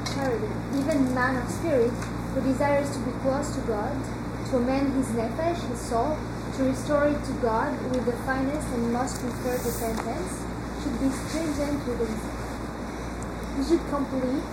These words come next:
at least once during his lifetime, the number of fasts for every grave sin, incurring death, death at, la-, at least, if only death being divine a-, agency.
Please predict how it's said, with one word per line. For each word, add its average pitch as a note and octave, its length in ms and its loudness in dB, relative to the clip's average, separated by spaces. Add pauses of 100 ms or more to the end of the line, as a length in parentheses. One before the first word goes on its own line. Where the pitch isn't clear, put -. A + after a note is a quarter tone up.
(120)
at B3 160 0
least D4 240 0 (100)
once C#4 300 4
during B3+ 260 2
his A#3+ 160 -2
lifetime, B3+ 540 -2 (160)
the B3+ 100 2
number C#4 320 4
of B3+ 140 4 (100)
fasts B3+ 440 -2
for B3 100 0 (100)
every D4 220 4 (160)
grave C4 240 6 (320)
sin, D4 320 2 (400)
incurring B3+ 400 2
death, A#3 300 2 (300)
death C4+ 220 2
at, A#3 140 -2
la-, A3+ 320 0
at A#3 120 0 (220)
least, D#4 300 0 (560)
if A#3+ 160 -2
only C#4+ 400 8
death B3+ 240 4 (240)
being A#3 280 2
divine A#3+ 420 0 (100)
a-, A#3+ 320 -2
agency. A3+ 400 0